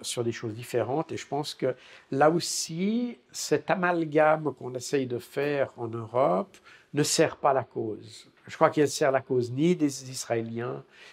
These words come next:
ni des Palestiniens, ni des Libanais. Et, et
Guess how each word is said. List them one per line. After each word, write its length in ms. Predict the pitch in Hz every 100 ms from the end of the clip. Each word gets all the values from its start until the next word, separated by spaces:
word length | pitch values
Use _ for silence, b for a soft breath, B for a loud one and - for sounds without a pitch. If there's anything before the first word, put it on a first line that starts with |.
| b 127
ni 460 | 123 151 165 165 -
des 300 | 117 117 127
Palestiniens, 840 | 127 117 - - 113 117 117 143 139 b b -
ni 260 | 113 147
des 120 | 131 117
Libanais. 540 | 117 110 104 - - _ _ b b b b -
Et, 220 | 123 127 123 - 123
et 220 | 120